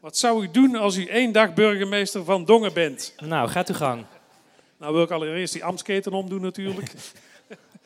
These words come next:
Speaker 1: Ehm, ik zou door Dongen gaan lopen en vragen aan de mensen wat ze nou echt bezighoudt, wat we als eerste aan moeten pakken in Dongen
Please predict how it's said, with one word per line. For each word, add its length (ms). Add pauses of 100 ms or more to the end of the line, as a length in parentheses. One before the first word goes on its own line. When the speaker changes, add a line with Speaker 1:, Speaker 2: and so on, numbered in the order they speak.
(520)
Speaker 1:
Ehm, 460 (340)
ik 180
zou 400
door 200
Dongen 260
gaan 160
lopen 420
en 160
vragen 360
aan 100
de 80
mensen 400
wat 300
ze 120
nou 200
echt 320
bezighoudt, 760 (200)
wat 140
we 60
als 200
eerste 340
aan 200
moeten 220
pakken 360
in 180
Dongen 340